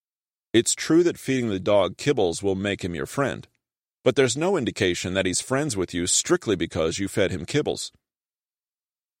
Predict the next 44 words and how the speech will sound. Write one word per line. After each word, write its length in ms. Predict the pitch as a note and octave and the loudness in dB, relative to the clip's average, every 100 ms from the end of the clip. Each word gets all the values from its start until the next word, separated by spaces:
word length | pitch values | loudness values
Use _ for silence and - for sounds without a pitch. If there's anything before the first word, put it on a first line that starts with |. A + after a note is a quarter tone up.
| _ _ | _ _
There 220 | C#3 E3 | 2 4
are 100 | C3+ | 4
other 160 | C3+ A2 | 4 4
ways 360 | G#2+ A2+ G2+ | 4 2 0
you 40 | F#2+ | -6
can 140 | G2 | -6
make 180 | F#2 F2+ | -4 -4
a 60 | F2 | -2
dog 400 | F#2 F2+ D#2+ - | 2 2 2 -2
friendly 400 | - C3 G#2+ D#2 | -4 -4 -4 -6
to 140 | - | -6
you. 220 | B1 G#1 - _ _ _ _ _ _ - | -6 -10 -14 _ _ _ _ _ _ -2
You've 240 | A#2 B2 | 0 0
just 320 | G2+ A2+ - | 2 2 2
caught 300 | - A#2 - | 0 2 2
someone 340 | - G2+ F2 E2 | 0 -2 -4 -4
with 120 | E2+ | -2
their 120 | F2 | -2
hand 240 | F#2+ F#2 F2+ | -2 -2 -4
in 80 | |
the 80 | D#2+ | -4
cookie 240 | - C3+ - | -2 -4 -2
jar. 340 | E2 A1 - _ _ _ _ _ _ _ - | -2 -2 -6 _ _ _ _ _ _ _ 0
Remember, 420 | C3+ C3 A#2+ G#2 _ _ - | 2 4 2 0 _ _ 0
a 80 | A#2+ | 2
statement 520 | - D3+ D#3+ G#2+ - | 4 4 4 -2 0
only 320 | A#2 B2+ C3+ | 2 2 0
has 400 | B2 B2+ A#2 G2+ | -4 -2 -2 -2
cause 420 | - - A2 A#2 A#2 | -4 0 2 2 0
and 100 | A#2+ | -4
effect 380 | - G2+ F2 | -2 -4 -4
in 100 | F#2+ | -4
one 180 | F2+ F#2+ | -2 -2
direction, 540 | E2+ G2 B2+ - - - _ _ _ | 0 0 0 -4 -12 -18 _ _ _
from 300 | - A#2+ G#2+ | 0 2 2
condition 720 | F#2+ - A2 D3 - F2+ D2+ E2+ | -2 -4 0 0 -2 -4 -8 -10
to 120 | - A2+ | -4 0
result, 460 | G#2+ G2+ D#2+ - | 2 4 2 0
and 140 | F#2+ A2+ | -6 -2
not 180 | A#2 | -2
the 120 | A2 F2+ | 0 0
other 120 | E2 | 0
way 140 | D2+ | 0
around. 460 | C#2+ D#2+ F2+ A#1 | 0 0 -2 -4